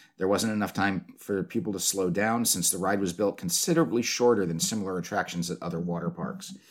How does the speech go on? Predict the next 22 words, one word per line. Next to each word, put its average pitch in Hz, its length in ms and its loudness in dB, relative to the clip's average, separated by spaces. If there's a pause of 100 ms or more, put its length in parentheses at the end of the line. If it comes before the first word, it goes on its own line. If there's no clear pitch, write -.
(300)
Uh, 87 180 2
so 95 160 4
that 104 220 4
is 101 80 2
part - 320 -2
of 98 180 -2
a 90 160 0
civil 113 420 4
lawsuit 95 600 0
coming 101 320 -4
against 90 460 0
Universal. 95 760 0 (400)
Uh, 85 160 0
they 95 120 2
are 95 60 2
stating 101 420 4
that 92 180 -2
Universal 98 520 0
placed - 420 -2
profits 98 500 -2
over 87 240 -2
people 123 540 6